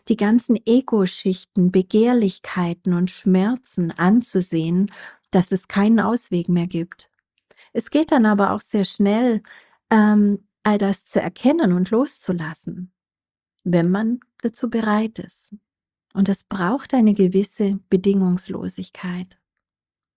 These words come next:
und ein gewisses Urvertrauen, das ebenfalls in diesem Prozess aber auch freigelegt werden kann. Auch dazu gibt es einen Podcast von mir, Urvertrauen.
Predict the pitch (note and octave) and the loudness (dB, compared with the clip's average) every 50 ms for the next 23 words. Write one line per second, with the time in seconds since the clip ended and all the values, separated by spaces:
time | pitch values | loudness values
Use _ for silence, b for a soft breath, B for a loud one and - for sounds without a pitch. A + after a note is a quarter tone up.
0 | _ _ b b b b b b b b b b b _ _ _ _ _ _ _ | _ _ b b b b b b b b b b b _ _ _ _ _ _ _
1 | - A3+ A3+ A#3+ B3 C4+ C4 - - G3+ G3+ G3+ G3+ A3 G3 G#3+ G#3 - - - | 0 2 4 4 4 2 0 -2 -2 2 2 4 4 4 2 0 -2 -2 -4 -6
2 | G#3 - - - _ _ _ _ - A3+ A#3 A#3 A#3+ - - G#3+ F#3 - - - | -8 -8 -10 -16 _ _ _ _ 0 2 4 2 2 0 -2 -4 -6 -6 -8 -6
3 | F3+ F3 F3 F3 E3+ E3+ F3+ F#3 - _ _ _ _ _ _ _ _ _ _ _ | -6 -4 -4 -4 -4 -4 -6 -8 -12 _ _ _ _ _ _ _ _ _ _ _
4 | _ _ _ _ - F#3 F3 E3+ - - - - _ _ _ _ _ - F#3+ F#3 | _ _ _ _ -2 0 0 0 -2 -6 -14 -20 _ _ _ _ _ 2 4 4
5 | G#3+ A3 G#3+ - A3+ G3+ F#3+ G3 - - F#3+ F3+ F3+ F#3 - G3 F#3 - - F#3 | 4 4 2 2 0 0 0 0 0 0 0 0 0 0 -2 -2 -2 -2 -4 -6
6 | F#3 - - F3+ F3+ - - F#3+ F#3 F3+ F3 E3 F3+ F#3+ F3+ - - - - F3 | -6 -4 -4 -4 -2 -2 -2 -2 -2 -4 -4 -4 -6 -8 -10 -10 -14 -10 -6 -4
7 | F3 F3 F#3 F3+ G3 F#3 F3+ E3+ F3 F3 _ - - E3+ E3 D#3+ E3 - F3 F3 | -2 -2 -2 -2 -2 -2 -2 -2 -4 -6 _ -8 -4 -4 -2 -2 -4 -4 -4 -6
8 | F3+ - - - F3 E3+ D#3+ D#3+ - - F#3+ F#3+ - - F3 F3+ G3+ - - - | -6 -8 -6 -4 -4 -4 -4 -6 -6 -6 -8 -8 -6 -6 -4 -4 -4 -4 -6 -8
9 | G#3+ - G#3 G3+ - - G3+ - - - F#3 F3 F3+ F#3+ F3+ B B B B B | -6 -4 -4 -6 -6 -8 -10 -10 -6 -4 -4 -2 -2 -4 -6 B B B B B
10 | B B _ - - A3+ A3+ A3+ - - - A#3 A3+ A3 - - - - - G#3+ | B B _ -6 -4 -4 -4 -4 -8 -4 -2 -2 -2 -2 -4 -8 -10 -6 -2 0
11 | G3+ G3+ G3+ G3+ G3+ G3+ G3+ G#3 - _ _ _ G#3 G3 G3+ G3 - - F#3+ - | 0 2 2 0 0 0 -2 -4 -8 _ _ _ 0 2 2 0 -2 -4 -6 -6
12 | - - F#3 F3 F3 F3+ F3+ F3+ F#3 | -6 -6 -4 -4 -2 0 -2 -2 -4